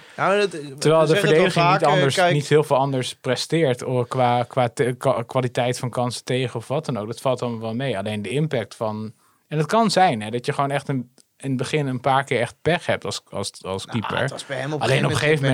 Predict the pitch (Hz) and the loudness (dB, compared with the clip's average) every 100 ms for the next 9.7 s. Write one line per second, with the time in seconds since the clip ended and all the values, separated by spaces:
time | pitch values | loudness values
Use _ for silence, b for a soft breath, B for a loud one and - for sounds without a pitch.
0 | 127 120 123 113 135 165 165 185 196 190 | 0 0 0 0 -2 0 2 4 4 2
1 | 151 165 180 - 127 131 131 131 131 113 | 2 2 0 -4 -4 -4 -4 -4 -4 -8
2 | 127 131 131 135 135 135 165 156 147 147 | -6 -6 -4 -6 -6 -6 -6 -4 -4 -4
3 | 156 139 131 135 131 120 123 127 123 123 | -4 -2 0 0 -2 -4 -6 -10 -10 -10
4 | 120 123 120 117 B B B B B - | -10 -8 -6 -6 B B B B B -12
5 | - 143 147 151 180 202 190 180 185 185 | -4 -2 -2 -2 -2 -2 -2 0 2 0
6 | 180 151 170 160 147 - 196 208 165 151 | -2 -6 -6 -6 -8 -6 -6 0 0 2
7 | 160 151 135 - 175 175 139 135 131 139 | 0 0 -2 -2 -2 -2 -4 -8 -2 0
8 | 143 135 127 123 120 127 120 - - - | 0 -2 -8 -10 -8 -8 -8 -12 -12 -10
9 | 120 120 - 127 117 113 | -10 -12 -10 -8 -8 -10